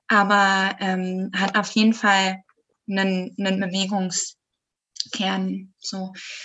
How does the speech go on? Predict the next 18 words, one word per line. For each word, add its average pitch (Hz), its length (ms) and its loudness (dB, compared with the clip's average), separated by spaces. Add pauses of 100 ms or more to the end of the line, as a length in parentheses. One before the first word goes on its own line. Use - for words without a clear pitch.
(300)
Und, 208 500 2
äh, 202 300 0
genau, 247 300 6
da 190 200 2
sind 214 160 0
wir 247 60 4
jetzt 220 200 -2
auf - 180 -4
jeden 226 180 4
Fall 220 180 2
schon 202 240 0
beim 185 180 -2
nächsten 185 400 -4
Thema. 294 500 4 (320)
Gute 233 300 -2
Überleitung, 226 640 2
Gianluca. 254 500 4
<laughs> 339 60 2